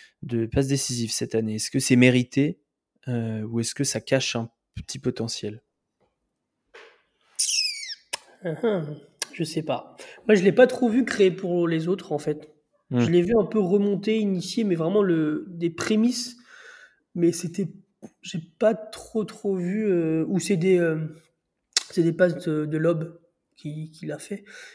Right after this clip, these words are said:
Speaker 2: Mais
Speaker 1: Ouais.
Speaker 2: j'ai pas de souv-, j'ai pas de souvenir de, de flash qui, qui m'est marqué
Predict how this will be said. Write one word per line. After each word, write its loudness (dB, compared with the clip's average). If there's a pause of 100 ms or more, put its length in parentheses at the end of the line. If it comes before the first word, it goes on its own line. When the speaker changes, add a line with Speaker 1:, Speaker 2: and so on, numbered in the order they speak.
(120)
Speaker 2:
Mais 6
Speaker 1:
Ouais. 6
Speaker 2:
j'ai 2
pas 2
de -4
souv-, -4
j'ai -4
pas 2
de -4
souvenir 0
de, 0
de -6
flash -2
qui, -4
qui -10
m'est 2
marqué -2